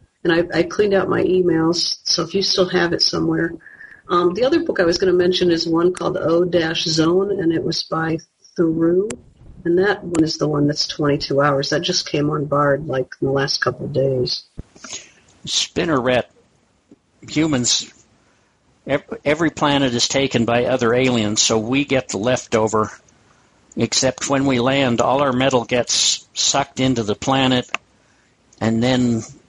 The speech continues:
Speaker 2: ejected into space as a long cylinder, and they follow the cylinders,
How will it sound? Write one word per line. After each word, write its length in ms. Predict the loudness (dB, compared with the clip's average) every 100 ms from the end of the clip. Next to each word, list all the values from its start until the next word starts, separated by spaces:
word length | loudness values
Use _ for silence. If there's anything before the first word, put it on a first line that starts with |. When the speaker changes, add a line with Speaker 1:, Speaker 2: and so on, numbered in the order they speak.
| _ -4
Speaker 2:
ejected 580 | -2 0 -2 0 -2 2
into 240 | 0 0
space 540 | -2 0 0 2 2 0
as 160 | 2
a 100 | 2
long 380 | 2 2 2 2
cylinder, 720 | 0 0 2 0 0 0 -2 -12 _ _ _ _ _ _ _ _ _ _ _ _
and 500 | 0 2 2 2 0
they 140 | 0
follow 400 | -2 -2 0 0
the 160 | 0 0
cylinders, 920 | 0 0 2 2 2 2 0 0 -2